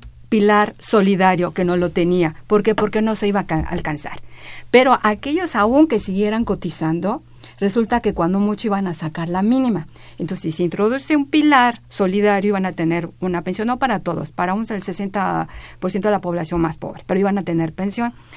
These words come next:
Entonces, si yo ahorro y de todo me voy a agarrar una mínima, podían em-, empatarse. Entonces, lo que hicieron fue hacer un es-, un esquema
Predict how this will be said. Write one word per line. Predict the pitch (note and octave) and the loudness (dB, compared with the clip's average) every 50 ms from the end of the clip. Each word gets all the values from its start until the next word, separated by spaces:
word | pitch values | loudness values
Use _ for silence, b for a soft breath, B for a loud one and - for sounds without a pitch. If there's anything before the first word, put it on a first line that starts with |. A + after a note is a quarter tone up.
| B B B B B | B B B B B
Entonces, | - F3+ E3 - E3+ D#3+ - | -8 -8 -6 -4 -6 -4 0
si | G3+ G3 | 0 0
yo | F3 G#3+ B3+ | 4 6 6
ahorro | C#4 C#4+ D4 D#4 D4 B3 | 8 8 8 8 8 6
y | G3+ | 4
de | F#3+ | 2
todo | - G3+ G#3 | 2 0 0
me | A3+ | 2
voy | A3+ A3+ | 2 0
a | A3 | 0
agarrar | G#3+ G#3+ A3+ A3 | 0 0 0 0
una | A3 A#3 A#3+ A#3 A#3+ | 2 2 2 4 4
mínima, | B3 B3 A#3 A#3 A3 G#3 G#3 G#3+ G#3+ | 4 4 4 4 4 2 0 -2 -2
podían | - F3+ D#3+ E3+ F3 F#3 | -4 -4 -2 -2 0 0
em-, | F#3+ F#3+ F#3+ - - | 0 -2 -2 -4 -4
empatarse. | - F#3+ F3+ D#3 - G#3 G#3 - A3 G#3 G3+ - G#3+ | -4 -4 -2 0 -2 -2 0 0 0 0 0 -2 -6
Entonces, | - - E3 F#3 F3+ | -6 -4 -4 -2 -2
lo | F#3 G3 | -2 -2
que | - G#3 | -4 -6
hicieron | G3+ - G#3 G#3 G#3 G3+ | -4 -2 -2 -2 -2 -2
fue | G3 - G#3 G3 G3 B B B B B B B B B - | -2 -2 -2 -2 -2 B B B B B B B B B 0
hacer | - F#3 F#3+ F#3+ - G#3+ G#3+ G#3+ | 0 2 2 2 2 2 2 4
un | A3 A3 A#3 A#3 | 2 2 2 2
es-, | A#3+ A#3+ - - - - | 0 -2 -4 -8 -4 -2
un | G#3+ A3 A3+ A3+ A3+ | -2 0 2 0 0
esquema | A3+ A3+ - - B3 A3+ G3+ G3+ G3 G#3+ | -2 -2 -2 -2 0 0 0 0 0 -2